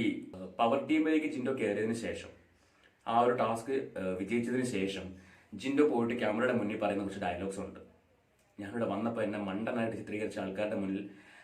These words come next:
എൻ്റെ അമ്മയ്ക്ക് കാണാൻ വേണ്ടിയാണ് ഞാൻ ഈ ഒരു ലെവലിലേക്ക് മാറിയത്" എന്നൊക്കെ പറഞ്ഞിട്ട് ആ ഒരു ലെവലിൽ പറഞ്ഞിട്ട്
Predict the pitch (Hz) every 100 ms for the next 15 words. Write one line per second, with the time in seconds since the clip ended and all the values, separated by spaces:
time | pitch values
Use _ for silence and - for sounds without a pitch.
0 | - - _ _ - 131 139 135 143 151
1 | 151 127 127 123 113 110 107 104 101 104
2 | 101 98 - - _ _ _ _ 95 95
3 | 104 101 98 95 95 104 98 98 101 104
4 | 107 101 - 98 110 123 135 131 117 127
5 | 135 104 - -